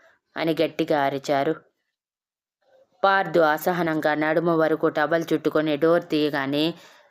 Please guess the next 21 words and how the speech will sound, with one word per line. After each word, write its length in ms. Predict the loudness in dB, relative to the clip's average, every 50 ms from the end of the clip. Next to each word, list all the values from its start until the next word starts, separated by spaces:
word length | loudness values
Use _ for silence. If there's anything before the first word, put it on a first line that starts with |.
| -2
పార్థు 340 | 0 0 2 0 0 0 2
చేతిని 560 | 0 2 2 2 0 0 2 0 -2 -2 -2
పట్టి 300 | -2 -4 -4 -4 -2 -2
బయటికి 420 | 0 0 0 -2 -2 -2 -4 -2 -2
లాగి 300 | -2 -2 -2 -2 -2 -2
కోపంగా 520 | 0 0 0 0 0 0 -2 0 0 -2
పార్థు 380 | 0 0 0 0 0 0 -2 -4
చెంప 360 | -4 -2 -4 -6 -4 -4 -4
మీద 360 | -2 -2 -2 -2 -2 -2 -2
గట్టిగా 360 | -4 -4 -4 -4 -2 -2 -2
కొట్టారు 680 | -2 -2 -4 -4 -4 -4 -4 -2 -2 -2 -2 -2 -2 -4 -10 -18 -20 _ _ _ _ -4
మొదటిసారి 640 | -2 0 2 2 2 0 0 -2 -4 -2 -2 -4 -4
రాఘవయ్య 540 | -4 -4 -2 -2 -2 -2 -2 -2 -2 -4 -4
గారు. 320 | -4 -4 -4 -4 -4 -6 -10 -12 _ _ _ _ _ _ _ _ _ _ _ _ _ _ _ _ _ _ _ _ _ _ _ _ _ _ _ _ _ _ _ _ _ _ _ _ _ _ _ _ _ _ _ _ _ _ _ _ _ _ _ _ _ _ _ _ _ _ _ _ _ _ _ _ _ _ _ _ -4 -2
ఆ 160 | 0 0 0
దెబ్బకి 420 | 0 0 0 0 -2 -2 0 -2
పార్థుకి 580 | -2 0 2 0 0 0 0 0 0 0 -2 -4
చీమ 340 | -4 -2 0 0 0 0 -2
కుట్టినట్టు 540 | -2 -4 -2 -2 -2 -2 -2 -2 -4 -4
కూడా 300 | -4 -2 0 0 0 0
అనిపించకపోయినా 1160 | 0 0 -2 -2 -4 -4 -4 -4 -4 -4 -2 -2 -2 0 0 0 0 0 0 0 -2 -2 -4